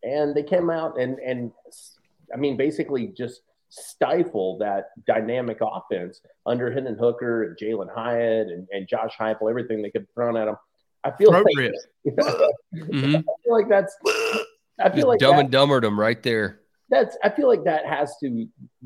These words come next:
Speaker 1: give people, a, a, I would say, a glimmer of hope. And I think that that's probably one of the best things that you have going for you going into this game, if you are Georgia, is that in the big moments they've risen, and in the lesser moments, maybe they've played down a little bit.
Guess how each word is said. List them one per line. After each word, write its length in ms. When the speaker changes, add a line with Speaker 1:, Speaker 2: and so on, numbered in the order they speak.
Speaker 1:
give 300
people, 500
a, 80
a, 140
I 100
would 180
say, 120
a 120
glimmer 320
of 100
hope. 240
And 100
I 120
think 240
that 120
that's 240
probably 260
one 160
of 60
the 80
best 260
things 200
that 160
you 140
have 300
going 320
for 140
you 200
going 220
into 180
this 220
game, 240
if 100
you 160
are 200
Georgia, 460
is 180
that 160
in 120
the 60
big 300
moments 380
they've 200
risen, 460
and 140
in 360
the 380
lesser 340
moments, 500
maybe 240
they've 220
played 180
down 180
a 40
little 220
bit. 100